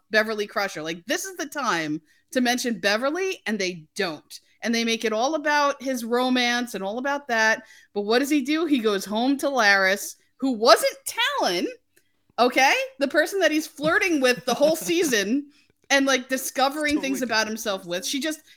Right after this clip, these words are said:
Speaker 1: it's like if you were dating a twin, right? <laughs> And then you went
Speaker 2: Ugh.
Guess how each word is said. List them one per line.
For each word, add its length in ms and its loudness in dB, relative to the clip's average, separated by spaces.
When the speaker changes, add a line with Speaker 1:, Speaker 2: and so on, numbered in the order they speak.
Speaker 1:
it's 160 -6
like 180 -4
if 140 -6
you 100 -2
were 100 -2
dating 440 -2
a 40 0
twin, 580 -6
right? 380 4
<laughs> 40 -6
And 260 4
then 180 4
you 140 2
went 180 2
Speaker 2:
Ugh. 60 0